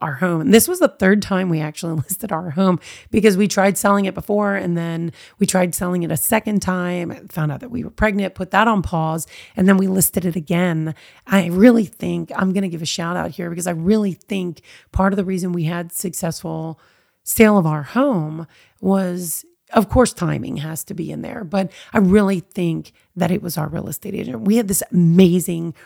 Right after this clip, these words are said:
real estate agent named Terry Owens. If you guys are in the local Fauquier County area here in Virginia, I highly recommend that you guys reach out to Terry, because not only does she care, this isn't just about selling a house.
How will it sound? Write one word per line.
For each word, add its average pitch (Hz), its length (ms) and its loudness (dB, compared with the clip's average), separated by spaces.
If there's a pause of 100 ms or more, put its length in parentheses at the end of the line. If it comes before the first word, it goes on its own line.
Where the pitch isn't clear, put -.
(120)
real 180 180 0
estate 165 260 -6
agent 160 300 -8
named 170 220 -8
Terry 160 420 -10
Owens. 170 560 -8 (260)
If 185 120 4
you 208 80 8
guys 190 280 8
are 190 100 2
in 190 140 2
the 180 80 4
local 180 400 2
Fauquier 175 480 -4
County 175 480 -6
area 190 500 -2 (220)
here 196 180 2
in 165 80 0
Virginia, 170 580 -2 (260)
I 160 80 0
highly 185 420 4
recommend 170 500 -6
that 175 80 -8
you 180 100 -8
guys 180 260 -6
reach 175 180 -6
out 160 200 -4
to 175 60 -12
Terry, 165 360 -6
because 165 360 -8 (320)
not 196 120 8
only 311 160 10
does 196 160 6
she 180 140 0
care, 165 400 -2
this 185 200 0
isn't 247 180 2
just - 160 -10
about 165 300 -2
selling 180 380 0
a 156 40 0
house. 165 340 -6